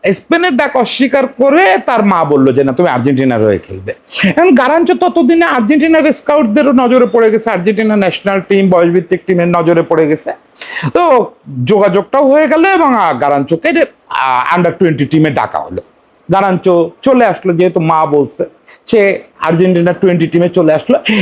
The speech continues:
এখান থেকেই ক্রাইসিসটা শুরু হলো। একাধারে গারাঞ্চো যুব দলের সবচেয়ে বড় তারকাদের একজন হয়ে উঠলো, আহ, খুব দ্রুত, কারণ লেফট উইংয়ে ওরকম একটা তারকা খুব জরুরি ছিল যুব দলে।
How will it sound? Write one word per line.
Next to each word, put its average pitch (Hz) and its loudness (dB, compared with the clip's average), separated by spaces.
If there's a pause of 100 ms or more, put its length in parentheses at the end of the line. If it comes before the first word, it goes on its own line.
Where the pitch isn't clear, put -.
এখান 226 2
থেকেই 339 0
ক্রাইসিসটা 170 -4
শুরু 127 0
হলো। 82 -8 (440)
একাধারে 277 0
গারাঞ্চো 214 0 (160)
যুব 190 2
দলের 214 2
সবচেয়ে 254 -4
বড় 165 2
তারকাদের 120 0
একজন 120 -2
হয়ে 98 0
উঠলো, - -12 (480)
আহ, 339 2
খুব 339 -2
দ্রুত, 202 0 (160)
কারণ 277 0
লেফট 202 2
উইংয়ে 311 2
ওরকম 175 2
একটা 165 -2
তারকা 170 -2 (360)
খুব 294 2
জরুরি 147 2
ছিল 110 -2 (160)
যুব 156 0
দলে। 92 -2